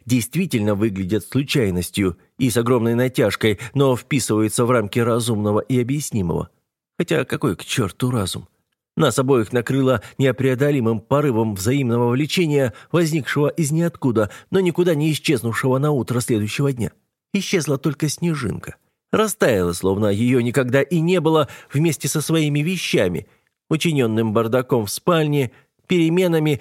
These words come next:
грязной посудой и пустыми бутылками.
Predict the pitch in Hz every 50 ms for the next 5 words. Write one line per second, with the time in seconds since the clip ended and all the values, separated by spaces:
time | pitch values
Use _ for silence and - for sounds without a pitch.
0 | - - - 120 147 160 151 135 131 139 135 - - 143 143 131 - 170 160 135
1 | 143 139 - 160 151 - 156 131 - - 143 127 117 117 113 139 143 - - 98
2 | 85 - 95 76 76 -